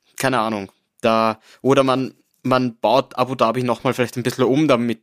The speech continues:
dort mehr Spannung ist. Aber der, da ist wenig los einfach jedes Mal. Ich weiß nicht.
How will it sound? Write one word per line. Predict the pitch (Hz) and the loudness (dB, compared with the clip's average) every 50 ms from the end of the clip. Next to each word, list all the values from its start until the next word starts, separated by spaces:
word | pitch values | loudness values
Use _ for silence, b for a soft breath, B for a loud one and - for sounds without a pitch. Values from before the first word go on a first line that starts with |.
| _ - | _ -6
dort | - 113 107 - | -4 -4 -4 -2
mehr | 113 110 104 | -2 -2 -2
Spannung | - - - 101 98 104 104 101 | -2 -4 -4 -4 -4 -4 -4 -6
ist. | 101 101 - - | -6 -6 -4 -4
Aber | 113 113 120 113 | -2 0 0 0
der, | - 110 110 110 107 76 57 - - - _ - | 0 0 -2 0 -2 -4 -8 -12 -20 -14 _ 0
da | 117 | 0
ist | 113 135 143 - - | 2 0 0 -2 -2
wenig | 143 143 165 160 151 - | -4 -2 -2 -4 -4 -4
los | 135 147 156 139 | -4 -2 -2 -2
einfach | - 95 98 92 101 95 | -4 -6 -8 -8 -10 -8
jedes | - 104 98 101 95 - | -6 -6 -6 -6 -6 -8
Mal. | 104 98 95 98 98 _ _ _ _ _ | -8 -8 -8 -8 -10 _ _ _ _ _
Ich | - 104 | -14 -8
weiß | 107 117 113 - - | -6 -6 -6 -6 -8
nicht. | 98 92 - _ _ | -14 -14 -14 _ _